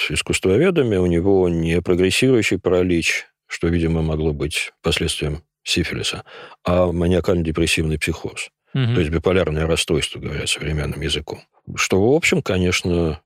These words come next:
Speaker 1: болезнь творческого человека.
Speaker 2: И я как раз собирался вас спрашивать о том,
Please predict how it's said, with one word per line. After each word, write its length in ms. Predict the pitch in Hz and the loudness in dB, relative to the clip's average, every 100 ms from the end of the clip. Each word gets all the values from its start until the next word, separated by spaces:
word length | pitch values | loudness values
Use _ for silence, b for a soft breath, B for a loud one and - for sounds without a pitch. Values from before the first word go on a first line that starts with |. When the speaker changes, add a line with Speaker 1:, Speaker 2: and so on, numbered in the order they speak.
| _ | _
Speaker 1:
болезнь 360 | 92 95 78 73 | 0 2 2 -2
творческого 440 | 78 76 - 80 | -2 -2 -2 -2
человека. 500 | 78 80 80 73 - - _ - | -4 -2 -2 -4 -12 -20 _ -2
Speaker 2:
И 80 | 180 | 0
я 140 | 156 | 0
как 120 | 143 | 0
раз 160 | 139 120 | -2 0
собирался 440 | 131 120 107 - | 0 0 0 -2
вас 160 | 104 - | -2 -2
спрашивать 480 | - 110 - 107 107 | -2 -2 -2 -2 -2
о 80 | |
том, 340 | 101 107 104 | 0 0 -2